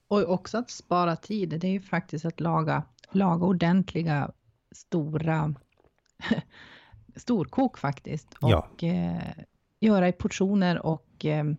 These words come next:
Speaker 1: frysa in.
Speaker 2: Precis.
Speaker 1: På tal om att spara in tid. Jag tänker ju så. Hur kan jag optimera min tid?
Speaker 2: Mm.
Speaker 1: För jag, för jag har åkt dit på att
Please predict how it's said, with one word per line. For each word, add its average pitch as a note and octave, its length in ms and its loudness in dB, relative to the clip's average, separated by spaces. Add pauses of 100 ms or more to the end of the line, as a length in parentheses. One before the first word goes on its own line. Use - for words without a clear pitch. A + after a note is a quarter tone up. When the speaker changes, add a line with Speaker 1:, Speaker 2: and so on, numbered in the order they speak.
(200)
Speaker 1:
frysa A#3 280 2
in. A#3+ 200 2 (640)
Speaker 2:
Precis. - 720 -4 (340)
Speaker 1:
På G3+ 100 0
tal D#3+ 280 0
om D#3+ 160 -2
att D3+ 60 -6
spara D3 280 -2
in D#3 120 -6
tid. D#3+ 340 -6 (100)
Jag F#3 240 -2
tänker D#3 300 -4
ju D3 60 -4
så. D#3 320 -4 (120)
Hur F#3+ 220 2
kan D#3 380 -2
jag C#3 340 -2
optimera D3 540 0
min C3+ 260 2
tid? D3 380 -4 (160)
Speaker 2:
Mm. F#2+ 220 4 (480)
Speaker 1:
För - 80 -10
jag, F3 300 0
för F#3+ 120 0
jag G#3 200 4
har E3 100 2
åkt D#3 240 -2
dit D3 240 -6
på - 80 -4
att - 260 -4